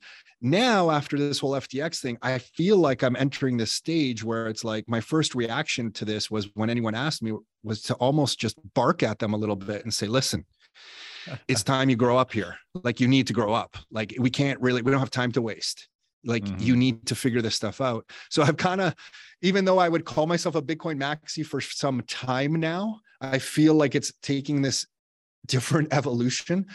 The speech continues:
Speaker 1: So I guess I wanted to hear it from you for people who don't know what that term is. Could you describe, like, what you think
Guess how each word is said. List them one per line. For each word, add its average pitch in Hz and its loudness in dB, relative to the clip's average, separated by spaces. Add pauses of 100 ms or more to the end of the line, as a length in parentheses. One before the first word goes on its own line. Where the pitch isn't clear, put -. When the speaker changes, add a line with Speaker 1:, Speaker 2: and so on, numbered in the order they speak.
(340)
Speaker 1:
So - 0
I 139 4
guess 180 -2
I 190 -2
wanted 175 -2
to 156 -8
hear 151 -2
it 143 -6
from 123 -4
you 151 2
for 123 -4
people 165 -6
who 139 -4
don't 143 -2
know 143 2
what 135 -4
that 127 -8
term 113 -2
is. 85 -8 (680)
Could 135 0
you 202 4
describe, 139 2
like, 127 0
what 123 -2
you 131 2 (640)
think 131 0